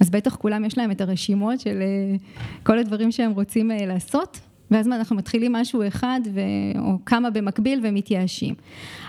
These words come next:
אז שנייה, אם אנחנו מתחילים פה איזשהו תהליך של שינוי, אז רגע להסתכל על ה-, למצ-, למקם את עצמי, איפה אני נמצא, מה החוזק של כל אחת מהחוליות, ו-, וכל הזמן לבחור, לזהות את החוליה החלשה,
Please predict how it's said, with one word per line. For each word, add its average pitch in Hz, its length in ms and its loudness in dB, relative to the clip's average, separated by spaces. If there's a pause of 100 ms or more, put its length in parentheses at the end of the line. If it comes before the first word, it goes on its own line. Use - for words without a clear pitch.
אז 196 160 6
שנייה, 453 180 -2 (100)
אם 330 60 0
אנחנו 311 280 2
מתחילים 226 480 0
פה 214 140 0
איזשהו 214 300 0
תהליך 202 360 2
של 277 120 0
שינוי, 240 340 0 (100)
אז 226 120 0
רגע 277 220 0
להסתכל 240 420 0
על 254 280 0
ה-, 190 360 0 (400)
למצ-, 202 640 2
למקם 190 580 2
את 302 100 -4
עצמי, 208 300 0
איפה 240 220 2
אני 208 120 0
נמצא, 202 640 2
מה 202 140 0
החוזק 240 440 -2
של 208 100 0
כל 220 180 -4
אחת 214 260 -2
מהחוליות, 202 680 0 (600)
ו-, 196 240 4
וכל 294 260 0
הזמן 339 200 0 (160)
לבחור, 240 520 0
לזהות 196 400 -2
את 277 60 -2
החוליה 220 380 0
החלשה, 254 420 -2